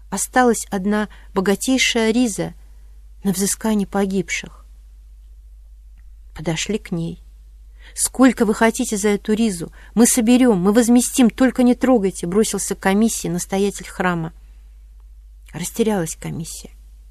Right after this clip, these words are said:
А батюшка кинул клич. Понёс русский народ последнее.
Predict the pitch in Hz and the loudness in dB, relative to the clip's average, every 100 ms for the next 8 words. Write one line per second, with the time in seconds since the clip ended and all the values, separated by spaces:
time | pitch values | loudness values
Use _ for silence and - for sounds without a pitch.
0 | - - - 185 220 226 - - - - | -20 -20 -12 -2 0 0 -8 -12 -14 -20
1 | - 233 196 180 - 175 175 - - - | -6 -4 -4 -6 -12 -14 -14 -14 -18 -18
2 | - - - 240 247 240 208 196 - 190 | -20 -20 -2 4 6 4 2 -4 -4 -4
3 | 190 190 175 - 202 - 185 170 165 170 | -2 -2 -4 -4 -6 -4 -6 -6 -8 -10